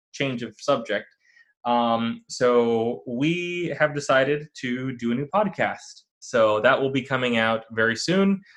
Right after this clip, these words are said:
So keep your eyes peeled for that. Um, the Sing Better Fast website, uh, and podcast are gonna, they're gonna stay up for a while. But eventually, I think we're gonna put those, we're gonna lock those away in the vault, and those are only gonna be for,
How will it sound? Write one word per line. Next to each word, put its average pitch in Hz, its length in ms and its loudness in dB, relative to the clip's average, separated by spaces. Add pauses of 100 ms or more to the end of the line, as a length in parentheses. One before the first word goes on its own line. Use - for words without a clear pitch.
(120)
So 123 180 -2
keep 135 240 -2
your 127 140 4
eyes 117 200 2
peeled 120 280 -2
for 113 80 -6
that. 165 260 2 (460)
Um, 123 580 -2
the 120 580 0
Sing 170 220 -4
Better 151 240 0
Fast 143 540 -2 (100)
website, 131 600 2 (380)
uh, 110 240 0
and 113 140 -2
podcast 156 520 2
are 123 40 -6
gonna, 135 280 -4 (100)
they're 135 160 -2
gonna 156 160 0
stay 131 180 -4
up 139 140 0
for 160 100 -2
a 160 60 -2
while. 165 340 -4 (400)
But 156 80 2
eventually, 202 760 4
I 165 60 8
think 165 320 2
we're 147 100 -2
gonna 139 160 2
put 147 220 0
those, 123 380 2
we're 123 80 -10
gonna 127 140 0
lock 120 260 2
those 117 160 -2
away 113 180 0
in 110 80 0
the 107 80 -2
vault, 139 340 2 (520)
and 117 200 0
those 120 200 6
are 117 100 4
only 120 220 0
gonna 117 160 -2
be 113 340 -4
for, 104 540 -2